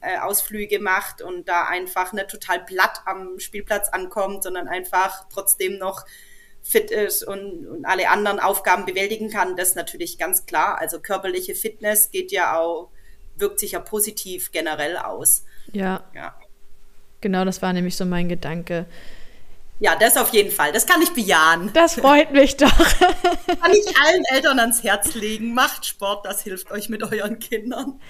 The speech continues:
Speaker 2: Jetzt kann natürlich sein, dass, äh, während, äh, angehende, angehende, sag ich schon mal, werdende Eltern oder bereits seiende Eltern hier zuhören und sich so denken,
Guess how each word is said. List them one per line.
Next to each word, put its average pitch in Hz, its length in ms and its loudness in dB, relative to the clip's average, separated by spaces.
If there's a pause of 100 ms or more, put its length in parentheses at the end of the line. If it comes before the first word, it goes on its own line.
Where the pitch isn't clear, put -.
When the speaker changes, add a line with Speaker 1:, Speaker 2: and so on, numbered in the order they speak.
(120)
Speaker 2:
Jetzt 262 240 6
kann 311 180 4
natürlich 311 500 6
sein, 277 380 6
dass, 262 300 2
äh, 254 380 2
während, 254 840 2
äh, - 40 0
angehende, 240 800 2
angehende, 202 400 2
sag 190 140 -4
ich 190 80 -8
schon 190 100 -6
mal, 190 140 -4
werdende 220 380 4
Eltern 254 480 2
oder 214 340 -2
bereits 202 460 -2
seiende 208 480 0
Eltern 196 320 -2
hier 220 140 -2
zuhören 226 580 0 (420)
und 226 160 2
sich 233 140 0
so 233 100 2
denken, 220 680 2